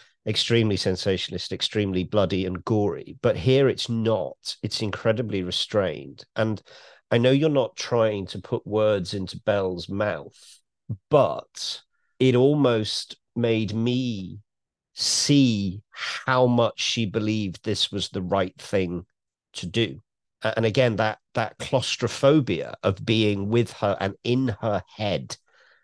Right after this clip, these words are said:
the whole time. I, I think, Victoria, having read your book and, and done some research, not, not anywhere near the scale of yours, but I,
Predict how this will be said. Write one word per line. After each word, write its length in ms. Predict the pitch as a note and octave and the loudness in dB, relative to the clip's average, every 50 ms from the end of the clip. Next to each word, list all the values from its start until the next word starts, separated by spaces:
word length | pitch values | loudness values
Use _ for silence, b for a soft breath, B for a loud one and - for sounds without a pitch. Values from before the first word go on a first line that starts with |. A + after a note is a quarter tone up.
| b b b _ | b b b _
the 80 | - G#2+ | 2 2
whole 380 | G2 - - A#2 G#2+ G2 F#2+ F2+ | 2 2 2 2 2 2 -2 -4
time. 460 | - - F2+ E2+ D2 C#2 - - A#2 - _ _ - | -4 -4 -2 -2 -2 -6 -10 -16 -20 -20 _ _ 2
I, 320 | A#2+ C3+ D#3 E3 D#3+ C3+ - _ _ | 2 4 4 2 0 -4 -6 _ _
I 180 | C#3 D3+ E3+ D#3+ | 0 0 2 -2
think, 440 | - - - C3+ G#2 D2+ D#2 - - _ _ _ | -4 -4 -2 -2 -2 -2 -4 -10 -16 _ _ _
Victoria, 580 | G2+ F2 - - - G#2+ F2+ D#2+ D#2 E2+ F#2+ F#2 | -6 -6 -6 -6 -10 -8 -8 -6 -4 -4 -4 -4
having 460 | F#2+ G2+ G2+ E2+ G2 F#2+ F#2 F#2 F#2 b b b b b b b b b _ | -4 -6 -6 -6 -6 -6 -6 -8 -10 b b b b b b b b b _
read 280 | - A#2 A#2 G#2+ G2 F2 | -6 -2 -2 -2 -2 -2
your 220 | G#2 G#2 G#2 G2 | -4 -4 -4 -4
book 320 | E2+ F#2+ F2+ F#2+ G2+ - - | -4 -4 -6 -6 -4 -4 -4
and, 160 | F#2+ G2 - - | -4 -4 -4 -4
and 200 | G2 G2 G2 F2+ | -4 -4 -4 -2
done 220 | - A2 G2+ G2 | -2 -2 -2 0
some 360 | F#2+ - - - B2+ B2 A2+ F2+ | 0 0 2 4 4 4 4 2
research, 520 | E2+ - - - F2+ G2 G#2 - - - | 2 0 0 2 2 2 2 0 -2 -6
not, 180 | G2 F#2+ F#2 - _ | -6 -6 -8 -8 _
not 180 | - G#2+ G2+ - - | -2 -2 -2 0 -2
anywhere 300 | G#2 G#2+ G2 G2 G2 G2 | -2 -2 0 0 -2 -2
near 280 | G2+ A2 A#2+ A#2 G#2 | 0 0 0 0 0
the 100 | F2+ - | -2 -4
scale 380 | - - - - G2 F#2 E2+ - | -8 -8 -4 -2 -2 -2 -2 -8
of 60 | E2+ _ | -8 _
yours, 240 | G2+ G#2+ G2 - - _ _ _ _ | -6 -4 -4 -6 -10 _ _ _ _
but 120 | - A#2+ - - | -8 -8 -2 0
I, 180 | B2+ D3 D#3+ | 0 0 0